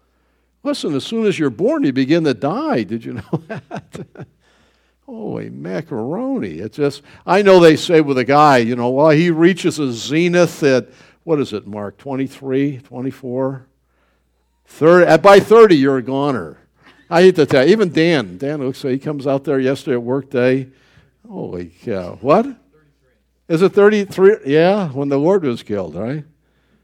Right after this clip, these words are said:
Maybe so. I mean, we're, we're dying. We're dying. We're dying. And some of it,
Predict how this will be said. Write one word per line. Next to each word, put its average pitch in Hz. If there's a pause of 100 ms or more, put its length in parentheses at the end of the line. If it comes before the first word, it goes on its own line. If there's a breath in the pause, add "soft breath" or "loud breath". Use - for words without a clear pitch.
(260)
Maybe 226
so. 170 (880)
I 156
mean, 170
we're, 208
we're 170
dying. 165 (100)
We're 131
dying. 170
We're 143
dying. 151
And 123
some 190
of 208
it, 160